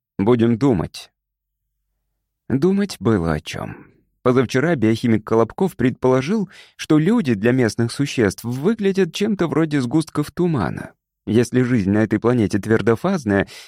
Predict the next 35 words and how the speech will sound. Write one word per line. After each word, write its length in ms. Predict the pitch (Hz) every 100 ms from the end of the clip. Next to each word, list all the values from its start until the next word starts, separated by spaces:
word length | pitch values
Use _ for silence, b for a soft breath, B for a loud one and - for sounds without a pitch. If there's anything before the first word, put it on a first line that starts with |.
| B
то 100 | 147
все 220 | 170 180
жидкое 380 | 151 127 - 165
должно 320 | 156 160 156
восприниматься 640 | 143 - 143 143 147 147 147
как 220 | 156 -
флуктуации 880 | - 170 - 101 95 - 104 101 107
атмосферы. 840 | 113 - 104 - - - - - - _ _ _ _ _ _ -
"Разве 400 | 143 214 135 143
не 140 | 156
так?" — 420 | 180 247 285 - - _
доказывал 640 | - 117 120 101 92 107
Колобков. 720 | 104 127 156 - - 71 - _ _ _ -
"Вот 220 | 196 262
ты, 100 | -
Григорьев, 600 | 104 131 113 110 87 98
увидев 320 | 196 202 190
снежный 380 | - 202 196 214
вихрь 320 | 208 113 113
у 60 | 117
себя 240 | 127 131
на 120 | 123 165
улице, 400 | 131 80 - 120
заговоришь 560 | 170 208 247 311 285
с 40 | -
ним?" 280 | 214 - _ _ _ _ _ _ _ _ _ _ _ -
Механик 400 | 196 - 214 202
Григорьев 520 | 185 190 220 233 151
жил 220 | 127 170
у 60 | 185
теплого 460 | 170 180 - 131 147
моря 300 | 185 233 214
и 60 |
снежных 420 | 190 147 147 143
вихрей 460 | - 160 - 160 156